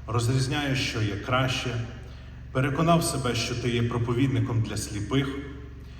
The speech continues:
світлом для тих, які в темряві, вихователем нерозумних, учителем дітей,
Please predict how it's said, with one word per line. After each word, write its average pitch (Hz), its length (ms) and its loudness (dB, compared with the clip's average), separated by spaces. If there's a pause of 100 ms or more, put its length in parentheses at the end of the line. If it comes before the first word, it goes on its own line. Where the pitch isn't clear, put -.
(260)
світлом 127 580 0
для 120 140 0
тих, 139 320 0
які 110 220 -2
в 113 120 -4
темряві, 117 560 2 (1000)
вихователем 135 840 4
нерозумних, 120 800 2 (760)
учителем 135 720 4
дітей, 120 600 0